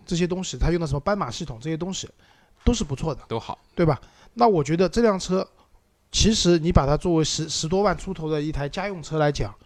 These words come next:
Speaker 1: 其实是 OK 的，没问题的，它也没有什么太大的暗坑。但是你要把它当成一部能六秒多破百的车型去看待的话，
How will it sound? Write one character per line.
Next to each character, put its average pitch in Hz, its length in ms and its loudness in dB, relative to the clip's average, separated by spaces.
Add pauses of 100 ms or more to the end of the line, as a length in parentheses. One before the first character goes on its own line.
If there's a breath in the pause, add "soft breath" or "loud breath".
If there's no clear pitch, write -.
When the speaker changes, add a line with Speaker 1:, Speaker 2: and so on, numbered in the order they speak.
(400 soft breath)
Speaker 1:
其 - 140 -4
实 180 80 4
是 - 140 -4
OK 190 300 2
的， 156 100 0
没 131 140 -2
问 185 180 0
题 - 140 -14
的， 123 100 -14
它 - 140 -4
也 190 40 0
没 156 120 2
有 220 80 6
什 175 100 -4
么 135 80 -10
太 156 100 2
大 131 120 2
的 147 80 -6
暗 143 160 -4
坑。 120 200 -8 (640 soft breath)
但 254 120 4
是 240 140 4
你 180 80 -2
要 196 100 4
把 180 120 0
它 160 160 -2 (360)
当 233 160 0
成 214 160 -2
一 185 100 0
部 208 200 -2 (300)
能 175 320 -4
六 302 160 2
秒 165 160 2
多 170 160 -2
破 262 280 0
百 127 140 0
的 123 100 -2
车 175 180 0
型 160 140 -2
去 - 120 -10
看 165 200 4
待 143 120 0
的 117 100 -8
话， 120 220 -14